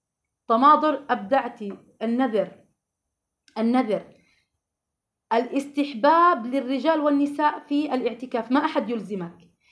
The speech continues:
لكن من نذر عليه أن يوفي بنذره، يصبح في حقه واجب.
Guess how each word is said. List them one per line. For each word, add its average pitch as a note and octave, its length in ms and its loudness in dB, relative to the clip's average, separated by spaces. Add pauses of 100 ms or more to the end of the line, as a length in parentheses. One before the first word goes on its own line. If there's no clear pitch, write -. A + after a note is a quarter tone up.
(180)
لكن C4+ 720 0
من A#3+ 320 -2
نذر F4+ 360 2 (140)
عليه C#4 400 -2
أن C4 100 2
يوفي D4 280 -2
بنذره، A3+ 400 -4
يصبح A#3+ 420 -6 (160)
في A#3 140 -6
حقه E4+ 380 -2
واجب. A3+ 560 2